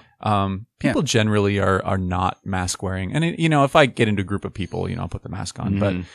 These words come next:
Speaker 1: if I'm out running by myself, um,
Speaker 3: So what's your number one reason for not voting for, um, President Trump?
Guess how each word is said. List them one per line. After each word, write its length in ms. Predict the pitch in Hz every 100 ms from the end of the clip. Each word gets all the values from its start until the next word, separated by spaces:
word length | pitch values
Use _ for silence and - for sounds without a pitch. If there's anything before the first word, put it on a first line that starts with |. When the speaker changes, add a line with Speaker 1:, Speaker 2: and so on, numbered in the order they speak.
| -
Speaker 1:
if 120 | 98
I'm 120 | 113 98
out 140 | -
running 220 | 92 95 87
by 120 | 87
myself, 600 | 87 - 90 87 - - _ _ _ -
um, 320 | - 85 85 - _ -
Speaker 3:
So 120 | -
what's 220 | 175 214 226
your 80 |
number 220 | 208 165 143
one 160 | 135 113
reason 300 | 110 104 101
for 120 | 98
not 300 | 85 85 78 _
voting 420 | 85 82 80 82 80
for, 380 | - 76 78
um, 220 | 71 71 - - -
President 340 | 82 69 71 67
Trump? 260 | 67 69